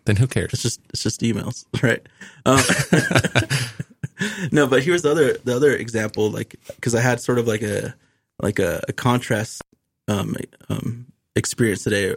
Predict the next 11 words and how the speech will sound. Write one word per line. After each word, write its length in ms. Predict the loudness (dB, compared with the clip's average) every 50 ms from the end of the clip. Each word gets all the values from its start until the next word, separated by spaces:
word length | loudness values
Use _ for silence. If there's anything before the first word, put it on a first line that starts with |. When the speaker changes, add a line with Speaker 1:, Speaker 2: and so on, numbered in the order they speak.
| -6 _ -6
Speaker 2:
and 160 | -4 -4 -4
seeing 300 | -4 -2 -2 -2 0 0
that, 180 | -2 -4 -4 -4
like, 160 | -6 -6 -6
I've 80 | -6
seen 220 | -2 0 0 0 0
someone 260 | 0 0 0 0 0
who 100 | 0 0
doesn't 240 | 2 0 2 2 0
understand 520 | 0 0 -2 -2 -4 -4 -2 0 0 2 2
it 300 | 2 2 2 -2 -8